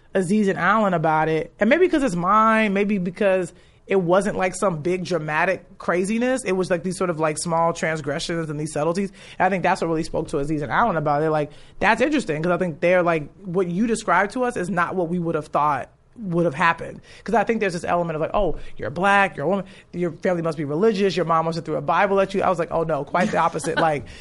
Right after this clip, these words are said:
Speaker 1: she was just went and talked to her friends and was, like, trying to figure out what happened, and she's drinking wine at the table. It was more of that, and I think that really, I think, kinda struck a chord with Aziz and Alan. They like, "That, like, we haven't seen that before. We should maybe show people your story."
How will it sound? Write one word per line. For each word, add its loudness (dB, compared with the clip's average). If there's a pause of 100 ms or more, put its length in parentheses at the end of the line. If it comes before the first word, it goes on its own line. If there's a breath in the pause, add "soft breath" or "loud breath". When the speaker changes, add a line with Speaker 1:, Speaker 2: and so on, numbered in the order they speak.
Speaker 1:
she 0
was 2
just -2
went 0
and -8
talked 0
to 2
her 4
friends 2
and 2
was, 0
like, 0
trying 0
to -2
figure 2
out 4
what 2
happened, 4
and -4
she's -8
drinking -2
wine 0
at -2
the -6
table. 0 (260 loud breath)
It 2
was 2
more 2
of -4
that, 0
and 2
I 2
think -6
that 2 (360 loud breath)
really, 2
I 2
think, -4
kinda 0
struck -2
a -6
chord 0
with -4
Aziz -2
and -6
Alan. 0
They -2
like, -4
"That, -2
like, 2
we 0
haven't 0
seen 2
that 2
before. -2 (300 loud breath)
We 2
should 0
maybe 2
show 4
people -2 (240 loud breath)
your 0
story." 2